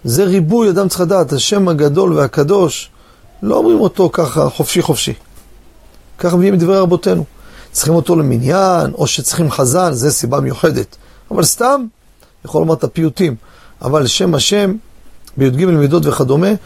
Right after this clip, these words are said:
ראוי שלא לומר כשזה לא לצורך, כמו שאמרנו. לגבי הוידוי,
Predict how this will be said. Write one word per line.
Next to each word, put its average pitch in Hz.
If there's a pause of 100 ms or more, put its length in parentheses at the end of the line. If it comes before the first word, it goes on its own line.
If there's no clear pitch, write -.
(220)
ראוי 165
שלא 165
לומר 156
כשזה 135
לא 165 (600)
לצורך, 170
כמו 143
שאמרנו. 117
לגבי 220 (380)
הוידוי, 156